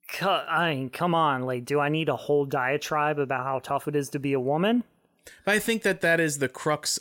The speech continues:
Speaker 2: of the movie.
Speaker 1: Oh,
Speaker 2: and
Speaker 1: yeah, it
Speaker 2: that that
Speaker 1: definitely
Speaker 2: was,
Speaker 1: is. <laughs> It
Speaker 2: that, like,
Speaker 1: definitely is.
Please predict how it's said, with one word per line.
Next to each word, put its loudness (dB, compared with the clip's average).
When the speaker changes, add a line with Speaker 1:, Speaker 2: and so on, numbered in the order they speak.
Speaker 2:
of 0
the 0
movie. 0
Speaker 1:
Oh, 8
Speaker 2:
and 6
Speaker 1:
yeah, 6
it 4
Speaker 2:
that 0
that 6
Speaker 1:
definitely 4
Speaker 2:
was, 4
Speaker 1:
is. 2
<laughs> 0
It 4
Speaker 2:
that, 4
like, 4
Speaker 1:
definitely 0
is. -8